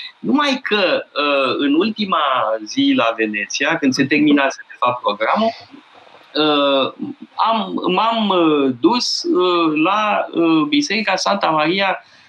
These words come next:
uh, de la Salute, da? Eram, m-am dus pe compropriu. Și de cine dau acolo? De dumneavoastră, de tot grupul.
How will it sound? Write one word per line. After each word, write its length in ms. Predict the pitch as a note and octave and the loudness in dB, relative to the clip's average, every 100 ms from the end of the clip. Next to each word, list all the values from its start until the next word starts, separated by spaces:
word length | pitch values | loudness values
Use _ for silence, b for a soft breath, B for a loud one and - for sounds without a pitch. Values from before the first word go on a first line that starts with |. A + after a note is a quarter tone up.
| b - | b -4
uh, 260 | D3+ D#3 | 0 2
de 80 | D3+ | 2
la 140 | E3 D#3+ | 2 2
Salute, 540 | - D#3 C#3+ - G#2 | 0 2 2 2 -2
da? 260 | G#2+ D3+ D3+ | -2 -2 -2
Eram, 240 | D#3+ F#3+ F3 - - | 0 0 0 -4 -2
m-am 220 | E3+ F3+ | 0 0
dus 120 | G3+ | -2
pe 140 | G#3 E3 | -2 -2
compropriu. 500 | E3+ D3 C3+ A#2 C#4 | 0 0 0 0 0
Și 200 | - B3+ | 0 2
de 180 | G#3 G#3+ | 2 0
cine 340 | - C4 G#3+ | 0 2 2
dau 260 | D#3+ E3+ D3+ | 2 2 2
acolo? 440 | C3 D#3 G#3 B3 | 0 0 0 0
De 340 | A3+ B3+ B3+ - _ | 2 0 -2 -8 _
dumneavoastră, 600 | A3+ A#3 A#3 G#3 F3 - | -4 -2 0 2 0 0
de 140 | C#3 C#3+ | -2 0
tot 320 | G3+ F#3+ D#3 | 2 0 2
grupul. 580 | D3+ D#3 C#3 E3 A#3 | 4 4 4 2 0